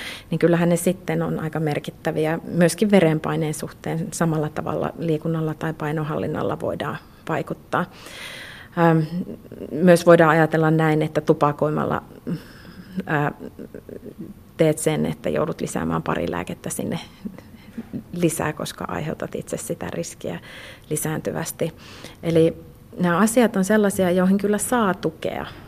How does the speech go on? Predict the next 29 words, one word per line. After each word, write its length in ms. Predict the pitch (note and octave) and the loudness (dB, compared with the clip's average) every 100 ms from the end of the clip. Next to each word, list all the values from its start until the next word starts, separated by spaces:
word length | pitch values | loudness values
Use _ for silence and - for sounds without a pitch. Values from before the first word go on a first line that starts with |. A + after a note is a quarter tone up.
| - - | -14 -4
ja 180 | E3 D#3+ | -2 -2
kannattaakin 600 | - G3+ E3 - - - D3 | 2 4 4 0 -8 -6 -8
hakea 320 | - - - - | -10 -10 -10 -8
tukea 400 | D#3 - F2+ F2 | -10 -6 -4 -2
ja 80 | F3+ | 2
miettiä 440 | F3 E3 - - | 2 2 -2 -2
erilaisia 520 | F#2+ - D#3+ D#3+ D#3 | -2 -2 -2 -2 -2
motivointikeinoja, 1000 | D#3+ D#3 - G2+ A2 - - D3+ - - | -4 -2 -2 -2 -4 -4 -4 -4 -4 -6
ö, 880 | - - - - - - - D3+ D3 - | -8 -10 -14 -14 -14 -10 -2 -2 -2 -2
millä 340 | E3+ D#3+ D3+ | 2 4 4
sen 220 | D#3 E3 | 2 0
sairauden 720 | D#3+ F#3 F3 E3 E3 F3 F3+ - - - | 4 6 6 6 4 2 0 -2 -12 2
kanssa 340 | C4 G3 - | 4 4 4
näitä 260 | E3+ E3 E3 | 2 2 0
pieniä 340 | E3 D#3+ D#3+ | 2 2 0
muutoksia 480 | D#3+ D3+ - - D#3 | -2 -4 -6 -6 -6
pystyisi 520 | D#3 - - D#3 D#3 - - - - - - - | -6 -8 -4 -4 -4 -6 -20 -18 -18 -18 -20 -4
tekemään. 600 | D#3 - - - - E3 - - - - - - | -2 -2 -2 -2 -2 -4 -8 -18 -16 -16 -8 -2
Meillä 180 | E3+ | 2
on 120 | F3+ F3+ | 4 6
tärkeää, 460 | A#3+ D#3+ E3+ E3+ | 8 8 4 2
että 160 | E3 E3+ | 2 0
meillä 280 | D#3+ D#3+ E3+ | 0 0 -2
on 160 | F3 | -2
uusia 420 | - E3+ F#3 G#3 G#3 | 0 0 2 2 2
lääkkeitä 680 | G#3 G3+ G#3+ G#3 G#3 G3+ | 0 -2 -2 0 0 -2
ja 180 | G3 G3 | -2 0
meillä 320 | F#3+ F3 F3 | 0 0 -2
on 260 | - E3+ | -2 -2